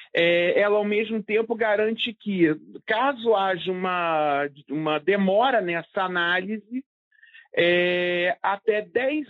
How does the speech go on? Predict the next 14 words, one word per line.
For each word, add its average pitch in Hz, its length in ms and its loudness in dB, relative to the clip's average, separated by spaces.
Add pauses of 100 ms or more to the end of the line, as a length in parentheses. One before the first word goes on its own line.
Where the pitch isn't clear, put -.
(100)
anos 202 380 -2
após 220 960 0
a 180 120 0
expedição, 160 1040 0 (380)
né, 151 400 0
é, 143 560 0
da 131 160 -4
decisão, 175 720 0
né, 165 240 2
da, 131 320 0
da, 139 160 -2 (100)
da 143 140 -4
carta 151 320 -6
patente, 185 720 -4